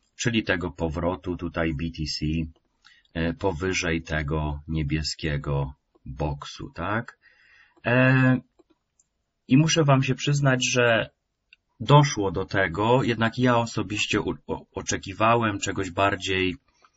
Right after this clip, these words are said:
czegoś bardziej dynamicznego, tak? Czegoś bardziej agres-, agresywnego, odbicia, które by pokazywało tutaj taki strength, tak-, taką siłę, tak? Taki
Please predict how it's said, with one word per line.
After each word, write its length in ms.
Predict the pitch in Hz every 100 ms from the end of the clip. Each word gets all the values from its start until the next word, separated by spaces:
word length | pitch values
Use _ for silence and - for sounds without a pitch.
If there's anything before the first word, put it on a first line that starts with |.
| _ _ _ -
czegoś 340 | 98 95 92
bardziej 640 | 85 98 101 95 92 90
dynamicznego, 1200 | 82 104 101 95 92 85 - 101 95 95 85 69 58
tak? 380 | 85 85 95 -
Czegoś 300 | 90 85 82
bardziej 440 | 87 87 82 87
agres-, 480 | 85 - 92 82 -
agresywnego, 1040 | 90 85 90 - 95 90 120 127 98 95 87 _ _ _ _
odbicia, 600 | 95 90 85 143 139 110
które 280 | - 104 98
by 140 | 95
pokazywało 880 | 80 98 98 90 87 85 101 110 90
tutaj 380 | 80 104 95 85
taki 260 | 85 - 82
strength, 840 | - - 113 113 110 95 85 - _ _ _ -
tak-, 260 | 87 -
taką 260 | 92 85 87
siłę, 640 | - - 147 151 104 76 71
tak? 400 | 80 87 98 -
Taki 440 | 87 - 90 85